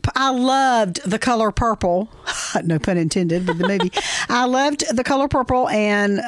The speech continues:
Speaker 1: my walls were kind of a lavenderish, deep lavender, and then I had purple shag carpet.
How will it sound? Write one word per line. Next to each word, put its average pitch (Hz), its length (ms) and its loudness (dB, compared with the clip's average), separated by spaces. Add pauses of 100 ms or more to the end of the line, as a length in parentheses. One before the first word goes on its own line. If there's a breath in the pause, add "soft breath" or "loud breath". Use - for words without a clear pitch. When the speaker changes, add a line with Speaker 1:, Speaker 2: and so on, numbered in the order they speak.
Speaker 1:
my 196 720 2
walls 226 720 2
were 190 120 0
kind 220 220 0
of 175 80 -2
a 165 280 0 (600)
lavenderish, 175 800 0 (120)
deep 240 280 0
lavender, 165 580 2
and 170 240 0
then 175 180 0
I 170 100 0
had 165 280 -2
purple 262 600 2
shag 208 360 0
carpet. 170 480 -2